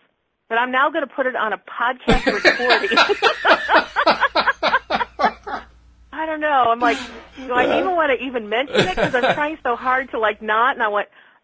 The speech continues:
Speaker 1: "Oh, but it's a really good teaching moment, and, and maybe it'll give other people food for thought." And it's sure, I would like to have food for thought on this topic, so I'm like, "Oh, I'll do it anyway."
Speaker 2: But, but what
Speaker 1: But
Speaker 2: happened right there?
Speaker 1: I
Speaker 2: I, I gotta, I gotta interrupt and point out something.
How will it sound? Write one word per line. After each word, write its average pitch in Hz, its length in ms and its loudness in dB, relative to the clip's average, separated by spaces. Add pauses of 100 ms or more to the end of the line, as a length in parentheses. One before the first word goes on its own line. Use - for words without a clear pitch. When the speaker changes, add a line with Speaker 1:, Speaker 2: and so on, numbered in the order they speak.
(160)
Speaker 1:
"Oh, 262 220 0
but 254 140 -6
it's - 100 -20
a 339 60 -4
really 403 220 -2
good 269 160 -8 (100)
teaching 220 300 -12
moment, 165 380 -6
and, 185 240 -8
and 208 140 -6
maybe 254 240 -4
it'll 233 140 -4
give 208 180 -6
other 202 200 -4
people 202 300 -12 (100)
food 185 200 -8
for 185 80 -12
thought." 165 300 -4
And 185 60 -14
it's 185 140 -18
sure, 339 180 -10 (320)
I 427 220 2
would - 80 -4
like 254 200 0
to - 60 -20 (680)
have 220 160 -2 (120)
food 208 180 -2
for 190 100 -8
thought 170 280 0
on 170 100 -2
this 165 140 -8 (100)
topic, 165 380 -4 (100)
so 185 60 -2
I'm 175 100 -4
like, 180 180 -8
"Oh, 202 60 -8
I'll 214 260 -4
do 175 140 -12
it 175 80 -6
anyway." 160 420 -10 (160)
Speaker 2:
But, 147 200 -2
but 135 100 0
what 143 160 4
Speaker 1:
But 196 80 4
Speaker 2:
happened 175 260 4
right 131 220 4
there? - 140 4
Speaker 1:
I 110 80 2
Speaker 2:
I, - 100 -6
I 143 40 0
gotta, 135 320 2
I 113 80 2
gotta 120 280 2
interrupt 123 340 0
and 92 160 -2
point 110 240 0
out 92 140 -2
something. 82 440 -6